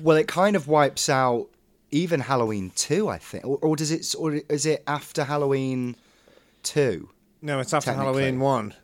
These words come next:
Speaker 2: It's just, it's just a sequel to the first one.
Speaker 1: Yeah, but what, what I'm saying is, so, like,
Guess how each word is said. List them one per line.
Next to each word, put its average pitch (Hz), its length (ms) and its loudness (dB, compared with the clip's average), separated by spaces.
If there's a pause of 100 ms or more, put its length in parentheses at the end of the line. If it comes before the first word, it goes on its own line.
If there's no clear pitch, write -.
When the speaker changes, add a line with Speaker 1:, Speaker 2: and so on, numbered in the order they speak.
(180)
Speaker 2:
It's 120 240 -10
just, 147 360 0
it's 131 240 -4
just - 340 -2
a - 20 -6
sequel 127 380 -2
to 117 140 -8
the 110 80 -10
first 120 340 -6
one. 104 180 -8
Speaker 1:
Yeah, 160 280 2
but - 200 -6
what, 147 220 4
what 143 80 6
I'm 143 60 4
saying 135 260 2
is, 120 80 -2
so, 131 160 0
like, 120 160 4